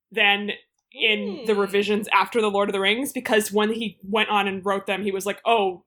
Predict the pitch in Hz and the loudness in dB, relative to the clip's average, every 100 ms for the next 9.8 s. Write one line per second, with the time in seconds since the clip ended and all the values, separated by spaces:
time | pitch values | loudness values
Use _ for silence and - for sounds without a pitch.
0 | _ 214 214 - 202 202 208 196 208 190 | _ -4 -2 0 0 2 0 0 -2 -4
1 | 208 202 185 202 - - 208 180 196 180 | -4 -4 -2 -2 -4 0 0 0 -4 -4
2 | 196 190 190 175 165 180 190 147 - - | -2 -2 -4 -4 -6 -4 -4 -4 -8 -12
3 | - - - 220 254 208 185 214 220 220 | -14 -6 -4 0 -2 0 2 4 4 4
4 | 202 208 - 202 190 214 208 202 196 - | 2 2 0 -2 0 -2 0 2 2 -2
5 | - - 226 190 - 185 185 202 185 180 | -10 -4 -2 -2 -6 -8 0 2 2 0
6 | - - - _ - 214 208 214 - - | -2 -10 -20 _ 0 0 2 2 0 -18
7 | _ 208 214 196 - 214 202 226 196 185 | _ -2 0 0 2 2 2 0 -2 -2
8 | 180 - - _ - 185 180 196 - 175 | -4 -8 -20 _ 0 2 2 -2 -2 -2
9 | 175 - - 214 180 180 143 | -4 -10 -2 0 0 0 -4